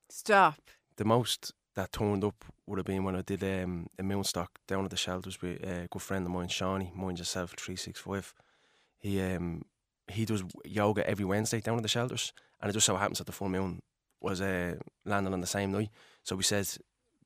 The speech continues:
Speaker 2: we incorporate the two things together. He does the yoga first, and then I do the breath work. And easily, we stopped counting at eight hundred, basically. And there was, you couldn't even see the back. <laughs>
Speaker 1: And what do you think is going on? Because,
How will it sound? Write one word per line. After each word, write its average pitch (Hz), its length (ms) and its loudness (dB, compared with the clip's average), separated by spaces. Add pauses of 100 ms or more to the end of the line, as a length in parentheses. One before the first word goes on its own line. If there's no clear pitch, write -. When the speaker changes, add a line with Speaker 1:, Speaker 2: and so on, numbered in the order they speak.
Speaker 2:
we 98 160 -2
incorporate 101 460 2
the 92 80 -6
two 98 160 -4
things 95 200 -4
together. 95 280 -2
He 101 100 -6
does 98 140 -6
the 101 80 -2
yoga 101 340 0
first, 104 320 -4
and 92 140 -4
then 95 100 -2
I 101 80 -2
do 98 120 -2
the 90 60 -4
breath 98 180 0
work. 104 240 -4 (580)
And 92 240 0
easily, 98 520 -2 (160)
we - 60 -6
stopped - 220 6
counting - 280 2
at 76 80 2
eight 92 140 -2
hundred, 85 260 -4
basically. 87 400 -10 (960)
And 80 360 -6
there 85 100 -6
was, 85 220 -6
you - 80 -8
couldn't 98 180 -2
even 90 140 -2
see 92 160 2
the 87 100 0
back. 87 160 -4 (140)
<laughs> 110 200 -6 (1300)
Speaker 1:
And 269 200 8
what 349 200 8
do 403 80 2
you 381 60 4
think 311 200 4
is 240 100 0
going 196 300 4
on? 175 320 8
Because, 165 360 0